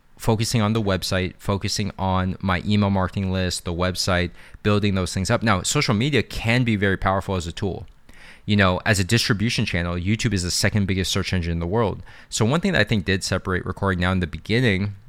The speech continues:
is I created both YouTube videos and blog posts. And typically those blog posts were created from the script that was used for the video. So it was kind of like a double dip. And obviously this requires more work, but hey, at the end of the day, if you're trying to stand out, if you're trying to be successful,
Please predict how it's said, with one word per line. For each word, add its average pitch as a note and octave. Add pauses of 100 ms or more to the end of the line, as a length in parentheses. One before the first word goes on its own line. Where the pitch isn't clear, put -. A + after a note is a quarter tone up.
(160)
is F#2+ (180)
I G2+
created G2
both F#2+
YouTube F#2
videos F#2
and G2
blog F2
posts. - (760)
And A#2+
typically D3+
those G2+
blog G2+
posts -
were G2
created G2
from F#2+ (400)
the G2
script -
that G2
was F#2
used F#2+ (140)
for F#2+
the E2+
video. E2
So -
it G2+
was G2
kind C3+
of G#2
like F#2
a F#2
double F#2
dip. D#2+ (280)
And A#2+
obviously B2+
this F#2+
requires G2+
more F#2+
work, F#2+
but E2+
hey, F2+ (100)
at -
the G2
end F#2
of F2+
the E2+
day, G#2
if F2+
you're F#2+
trying F2+
to -
stand F#2+
out, F#2+
if -
you're F2+
trying F#2+
to F2+
be F2+
successful, F2